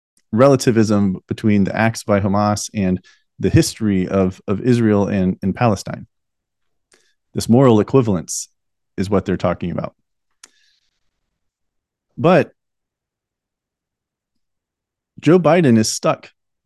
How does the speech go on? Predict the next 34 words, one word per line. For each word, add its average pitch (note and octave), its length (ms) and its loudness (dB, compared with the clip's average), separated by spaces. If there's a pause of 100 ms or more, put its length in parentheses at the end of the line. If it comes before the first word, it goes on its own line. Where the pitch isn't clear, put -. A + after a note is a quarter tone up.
(1400)
He's C#3 220 0
stuck. C3+ 240 2
He's A#2+ 160 2
at B2+ 80 2
a A#2 60 -2
crossroads, G#2 560 -2
and G2 180 0
every A#2+ 320 2
day A2+ 340 4
in F#2+ 200 0
the F#2+ 180 -2 (280)
White A2 220 0
House G#2 160 -2
press D3+ 220 -2
briefing, G#2+ 480 -2 (800)
Karine B2 220 4
Jean-Pierre, A#2 440 2
K A#2 160 0
J A2 140 2
P, C3 200 0
is G#2 140 2
trying A2+ 300 0
to, G2+ 300 0
to - 160 -8
figure A2+ 380 -2
out A2 180 2
this A2 120 -2
balance, G#2 300 -2
trying G#2 240 -2
to F#2 80 0
walk G#2+ 420 -2
the, G2+ 200 -6 (120)
the A2 120 -4
line G2+ 440 0